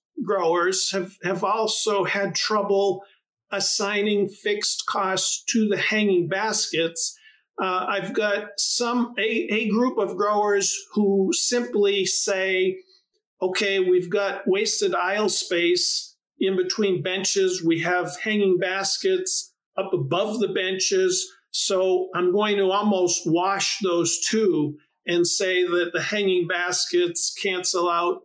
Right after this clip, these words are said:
the wasted aisle space," if you understand where I'm going with this, just to keep their fixed cost, um, easier for them to, to handle, um,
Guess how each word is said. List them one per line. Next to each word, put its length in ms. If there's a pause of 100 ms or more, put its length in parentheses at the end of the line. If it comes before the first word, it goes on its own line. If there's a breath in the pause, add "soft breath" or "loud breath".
(120)
the 180
wasted 540
aisle 320
space," 520
if 180
you 100
understand 520
where 120
I'm 140
going 380
with 240
this, 340 (240 loud breath)
just 240
to 140
keep 360 (300 soft breath)
their 160
fixed 440
cost, 640 (200)
um, 480 (280)
easier 520
for 200
them 360
to, 240 (280)
to 140
handle, 560 (160)
um, 420